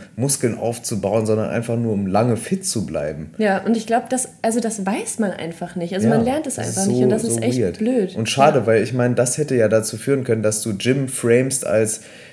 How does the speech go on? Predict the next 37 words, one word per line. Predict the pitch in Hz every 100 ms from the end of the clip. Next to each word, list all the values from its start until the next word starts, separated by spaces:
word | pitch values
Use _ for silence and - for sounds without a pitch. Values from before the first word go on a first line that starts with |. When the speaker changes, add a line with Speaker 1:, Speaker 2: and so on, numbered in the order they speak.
| - -
Speaker 2:
Geil. | 190
Speaker 1:
Ey, | 139
das | 127 -
tut | - 165 151
meinem | 120 110
Körper | 135 156 - 131
gut, | 127 139 135
ich | - -
werd, | 123 120 - - - -
Speaker 2:
Ich | -
mach | 180
Speaker 1:
äh, | 196
Speaker 2:
was | 185
gegen | 202 220
Osteoporose. | 175 233 254 233 233 220 277
Speaker 1:
Genau, | 302 -
also | - 359
ich, | - -
Speaker 2:
<laughs> | -
Speaker 1:
ey, | 139 - - - -
ah, | 117
ganz | 127 165
ehrlich | 123 156 147
so, | 127 120 113
das | 110
ist | 127 127
für | 117
mich | 117 143 -
einer | 131 120
der | 101
Hauptgründe, | 120 165 - 113 117
warum | 101 113
ich | 110 -
Sport | - - 110 123
mache, | 95 90 101 117 123 -
ist | - 127
so | 123 110 -